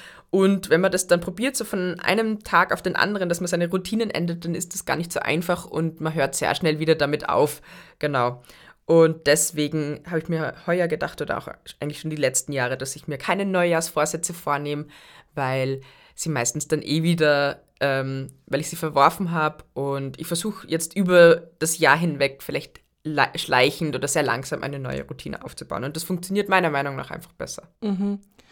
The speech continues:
Speaker 2: Ja, es ist sogar, äh, bewiesen, dass in den Fitnessstudios jetzt die meisten Anmeldungen sind. Also viele Menschen melden sich im Jänner an und gehen dann eben nicht mehr hin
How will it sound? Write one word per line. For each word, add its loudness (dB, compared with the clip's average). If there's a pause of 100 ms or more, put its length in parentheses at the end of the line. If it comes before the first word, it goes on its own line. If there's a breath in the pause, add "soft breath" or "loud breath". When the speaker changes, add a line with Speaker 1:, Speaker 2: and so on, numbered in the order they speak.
(360 loud breath)
Speaker 2:
Ja, 0
es -2
ist -4
sogar, 0 (140)
äh, 0
bewiesen, -2
dass -4
in -2
den -4
Fitnessstudios -6
jetzt -8
die -6
meisten -8
Anmeldungen 0
sind. 0
Also -2
viele -2
Menschen -6
melden -6
sich -10
im -6
Jänner -4
an -2 (720 loud breath)
und 0
gehen -2
dann 0
eben 0
nicht 0
mehr 0
hin 2